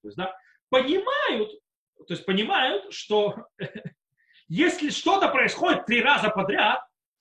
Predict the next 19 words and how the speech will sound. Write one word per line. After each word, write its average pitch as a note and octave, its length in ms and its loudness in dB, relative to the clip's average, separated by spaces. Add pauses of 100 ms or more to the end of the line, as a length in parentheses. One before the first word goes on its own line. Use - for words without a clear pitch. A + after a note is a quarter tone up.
то F#3+ 120 2
нужно C#4+ 380 4
задуматься, A#3 680 0
то G3 100 -2
есть, D3 120 -2
да, A#3+ 180 2
что - 360 -2 (140)
это F3+ 180 -8
должно A3 260 0
привести A#3+ 220 -4
к - 20 -14
какому-то A#3+ 280 -2
выводу. A#3 280 -2
То C#3+ 60 -14
есть - 120 -16
ты A3+ 80 -4
видишь F4+ 200 4
три C4+ 360 -4
раза A#3 480 -2